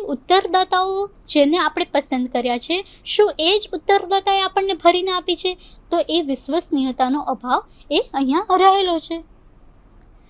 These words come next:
વિદ્યાર્થી મિત્રો, સંશોધનમાં ઘણી બધી પ્રવૃત્તિઓ છે, પણ તેમાં ખાસ કરીને પ્રશ્નાવલી દ્વારા એ આપણે વધુ સરળ રીતે અને વધુ ઝડપી રીતે માહિતી એકત્રિત કરી શકીએ છીએ.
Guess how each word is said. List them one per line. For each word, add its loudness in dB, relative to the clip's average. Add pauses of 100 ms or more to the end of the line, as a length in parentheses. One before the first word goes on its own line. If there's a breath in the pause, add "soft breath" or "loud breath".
(300 soft breath)
વિદ્યાર્થી 2
મિત્રો, -2 (140)
સંશોધનમાં -2
ઘણી -6
બધી -4
પ્રવૃત્તિઓ -6
છે, -6 (460 soft breath)
પણ 4
તેમાં 2 (240)
ખાસ 0
કરીને 2 (420 soft breath)
પ્રશ્નાવલી 2
દ્વારા 0 (260 loud breath)
એ -2
આપણે 2
વધુ 2
સરળ 2
રીતે -4
અને -4
વધુ -2
ઝડપી -4
રીતે -6 (320 loud breath)
માહિતી 0
એકત્રિત -2 (160)
કરી 6
શકીએ -4
છીએ. -10